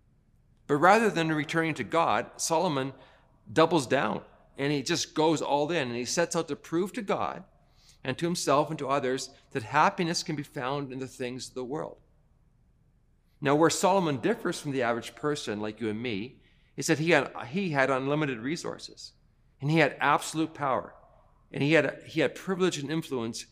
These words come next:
in his position so he could pursue whatever he wanted to do in whatever way he wanted to do it in ways that we could not. Now, the book of Ecclesiastes is really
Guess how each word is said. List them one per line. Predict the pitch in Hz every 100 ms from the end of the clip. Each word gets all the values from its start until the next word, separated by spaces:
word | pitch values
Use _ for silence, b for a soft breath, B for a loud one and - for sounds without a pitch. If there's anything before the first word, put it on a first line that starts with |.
| b
in | 139
his | 135
position | - 117 147 156 - 117 101 b _
so | -
he | 135
could | -
pursue | 143 - 170
whatever | 139 156 170
he | 156
wanted | 147 147 151 147 127 -
to | - 110
do | 127 117 117 b b -
in | 123 113 113 _
whatever | 123 127 143
way | 151 160
he | 151
wanted | 143 143 135
to | - 135
do | 87
it | - - _ _ _ _ _ _
in | -
ways | 117 123
that | 131
we | 123
could | 127 120 101
not. | 92 - _ _ _ _ _ _ _ _ _ - - _
Now, | 139
the | 139
book | - 170 180
of | 175
Ecclesiastes | 156 180 156 147 151 165 156 127
is | 117 120 113
really | 147 123 127